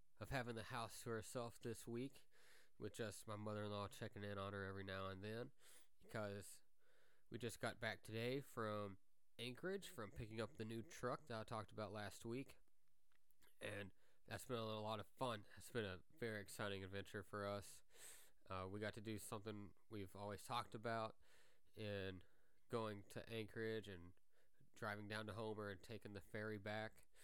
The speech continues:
Something me and Brandy have talked about doing for a long time and never had the opportunity to do. And so that was a lot of fun. Calson enjoyed it. Uh, we got to go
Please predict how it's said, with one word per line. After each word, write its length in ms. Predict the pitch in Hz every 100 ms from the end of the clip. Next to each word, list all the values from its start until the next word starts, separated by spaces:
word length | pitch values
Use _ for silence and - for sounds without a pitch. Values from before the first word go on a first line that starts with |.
| - - - - - - -
Something 220 | 113 110
me 120 | 117
and 100 | 104
Brandy 180 | 107 107
have 100 | 101
talked 240 | - 107
about 200 | 104 95
doing 240 | 110 110 104 -
for 100 | 101
a 40 |
long 200 | 98 98 101
time 300 | 135 131 120
and 80 | 101
never 260 | 101 101
had 200 | 98 98
the 100 | 101
opportunity 800 | 92 90 98 - 107 95 95 98
to 80 | -
do. 400 | 92 101 101 101 - - - - - - - - -
And 80 | 101
so 240 | - 101
that 80 | 104
was 120 | 110
a 20 | 120
lot 140 | 110
of 60 | 95 -
fun. 380 | 113 113 113 110 - - - - - - - - -
Calson 340 | 120 123 120 131
enjoyed 460 | 123 113 123 123
it. 160 | 120 117 - - - - - -
Uh, 240 | 95 92 98 -
we 80 | 107
got 160 | 107
to 60 | 110
go 260 | 113 110